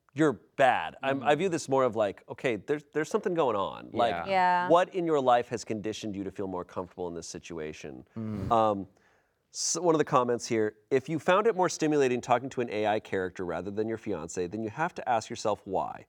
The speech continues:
Speaker 1: Exactly.
Speaker 2: Mm-hmm.
Speaker 1: "Don't you find your fiance sympathetic? Is he not meeting your expectations in the relationship? I can understand you starting off as a joke, but it appears to have taken over your life. And sadly, after you have realized too late. I can't blame your fiance for his reactions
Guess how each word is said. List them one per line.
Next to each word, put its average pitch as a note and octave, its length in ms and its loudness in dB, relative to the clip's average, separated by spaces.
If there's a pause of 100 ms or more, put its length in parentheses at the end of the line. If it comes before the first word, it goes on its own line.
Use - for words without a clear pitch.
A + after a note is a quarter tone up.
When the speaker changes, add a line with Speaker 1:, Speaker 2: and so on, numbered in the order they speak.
(160)
Speaker 1:
Exactly. - 480 -8
Speaker 2:
Mm-hmm. G2+ 300 -20 (220)
Speaker 1:
"Don't F3 240 4
you G#3 80 -6
find E3+ 260 2
your D#3+ 80 0
fiance C3 460 0
sympathetic? B2 720 0
Is B2+ 160 -2
he C3+ 100 -2
not B2+ 280 2
meeting B2+ 260 -2
your A#2 120 0
expectations F#2+ 680 -6
in F2 60 -10
the F2 80 -8
relationship? A#2 680 -4 (280)
I D3 80 4
can D#3 120 -2
understand G3 460 0
you D3+ 60 -2
starting D3 320 2
off C3+ 160 2
as D3 100 -6
a C#3 60 -8
joke, G2+ 360 0
but A#2 100 0
it A2 100 -4
appears C#3+ 360 -4
to - 80 -4
have D3+ 100 -4
taken A2 420 -4
over A#2 300 0
your G#2+ 140 0
life. C2+ 300 -8 (300)
And C#3 120 -2
sadly, E3+ 380 4
after - 220 -2
you D#3 100 2
have C3 140 0
realized D3+ 380 4
too C3 140 -4
late. A2+ 320 0 (300)
I D3+ 80 4
can't F#3+ 220 0
blame G3 160 4
your F3 80 0
fiance C#3 400 2
for B2+ 160 -2
his G2 160 -2
reactions G#2+ 640 0